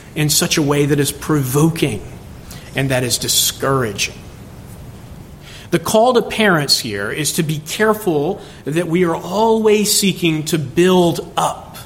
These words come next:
our children, to edify them. That's what that word means. Not to tear 'em down.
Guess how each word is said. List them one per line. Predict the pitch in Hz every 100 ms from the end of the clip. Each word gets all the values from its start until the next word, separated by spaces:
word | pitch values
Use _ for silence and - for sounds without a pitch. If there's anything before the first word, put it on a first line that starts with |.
| - - - - - -
our | 135
children, | 135 - 135 113 - - - - - - -
to | - - -
edify | 196 165 147 120 110
them. | 117 107
That's | 127 147
what | 135
that | 127 120
word | 113 104
means. | 123 135 95 95 - - - - - - - - - - -
Not | 143 175 127 - - - - - - - - - -
to |
tear | - - 143
'em | 123
down. | 107 123 92